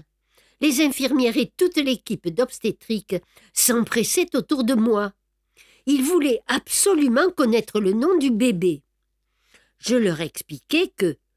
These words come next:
chez nous, les religieux juifs, le garçon ne prenait pas de nom avant la circoncision. Ils l'appelèrent Patrick. En fait,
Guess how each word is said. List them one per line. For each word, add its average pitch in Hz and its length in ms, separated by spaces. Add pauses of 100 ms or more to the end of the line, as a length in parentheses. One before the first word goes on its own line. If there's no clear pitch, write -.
(240)
chez - 280
nous, 220 480 (300)
les 262 160
religieux 196 720
juifs, 165 680 (960)
le 277 140
garçon 269 480
ne 302 120
prenait 208 380
pas 254 180
de 208 160
nom 233 280 (180)
avant 196 500 (760)
la 175 120
circoncision. 165 1080 (1400)
Ils 202 240
l'appelèrent 185 640 (160)
Patrick. - 640 (800)
En 196 160
fait, - 480